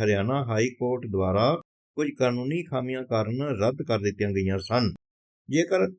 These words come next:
ਆਂਗਣਵਾੜੀ ਭਰਤੀ ਦੀ ਗੱਲ ਕੀਤੀ ਜਾਵੇ ਤਾਂ ਪਿਛਲੇ ਸਾਲ ਮੁੱਖ ਮੰਤਰੀ ਸਰਦਾਰ ਭਗਵੰਤ ਸਿੰਘ ਮਾਨ ਨੇ ਇੱਕ ਜਗ੍ਹਾ ਤੇ ਆਪਣੇ ਭਾਸ਼ਣ ਵਿੱਚ ਤਿੰਨ ਹਜ਼ਾਰ ਆਂਗਣਵਾੜੀ ਵਰਕਰਾਂ ਤੇ ਹੈਲਪਰਾਂ ਦੀ ਭਰਤੀ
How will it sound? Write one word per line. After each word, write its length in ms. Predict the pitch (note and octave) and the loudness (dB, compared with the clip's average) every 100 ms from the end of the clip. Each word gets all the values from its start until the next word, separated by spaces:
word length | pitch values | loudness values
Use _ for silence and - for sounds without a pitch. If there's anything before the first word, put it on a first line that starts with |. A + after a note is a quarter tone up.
| C3 | -2
ਆਂਗਣਵਾੜੀ 500 | C3 D#3+ F3 E3+ F3+ | 0 0 0 2 2
ਭਰਤੀ 320 | B2 G#2 D3 D#3+ | 2 0 0 0
ਦੀ 100 | D#3 | 2
ਗੱਲ 220 | D3 D#3+ | 2 2
ਕੀਤੀ 300 | D3 C#3 D#3+ | -2 0 2
ਜਾਵੇ 400 | C3+ G#2 A#2+ C3+ - - _ - | 4 4 6 6 4 -6 _ -2
ਤਾਂ 100 | D#3+ | 0
ਪਿਛਲੇ 400 | D#3 F3 F#3 F#3 | 0 -2 -2 -4
ਸਾਲ 340 | F3+ D3 C#3+ C#3+ D#3 D3 | 0 4 4 4 4 2
ਮੁੱਖ 240 | C#3+ D#3 | 0 -2
ਮੰਤਰੀ 420 | C#3 A#2+ A#2 A#2+ C3+ | -2 -2 0 0 0
ਸਰਦਾਰ 400 | B2+ A#2+ B2 C#3+ | 0 2 2 2
ਭਗਵੰਤ 420 | A#2+ G2 G#2 B2+ | 0 2 2 0
ਸਿੰਘ 200 | D#3+ D#3 | -6 -2
ਮਾਨ 320 | A#2+ A2+ A#2 | 0 0 2
ਨੇ 120 | A#2+ C#3 - | 0 0 0
ਇੱਕ 520 | B2 - A#2 A2 G#2+ - _ _ | -2 2 4 4 0 -6 _ _
ਜਗ੍ਹਾ 280 | G2+ B2+ C#3+ | 2 4 4
ਤੇ 140 | C#3+ C3+ | 4 2
ਆਪਣੇ 260 | B2 C3 | 2 -2
ਭਾਸ਼ਣ 460 | B2 G#2+ F#2 C#3 D3+ | 0 2 2 -2 2
ਵਿੱਚ 320 | C3 A#2+ A#2+ G2 F#2 - _ _ D3+ | 2 4 2 2 0 -8 _ _ 0
ਤਿੰਨ 220 | D#3+ F#3 E3 | 0 2 0
ਹਜ਼ਾਰ 300 | A#2 A2+ C3+ C3+ | 4 6 6 2
ਆਂਗਣਵਾੜੀ 720 | A2+ A#2+ C3+ B2 A2+ A2 B2+ C3 | -2 0 0 4 2 4 0 2
ਵਰਕਰਾਂ 500 | G#2+ G#2 A#2+ B2+ C#3 | 0 0 0 0 0
ਤੇ 160 | C3+ A2+ | 0 2
ਹੈਲਪਰਾਂ 440 | G2+ F#2+ A2+ B2 | 2 0 -2 -2
ਦੀ 160 | A#2 A#2+ | -2 -2
ਭਰਤੀ 680 | G2 F2+ - A#2+ C#3+ E3 | -2 -2 2 4 4 4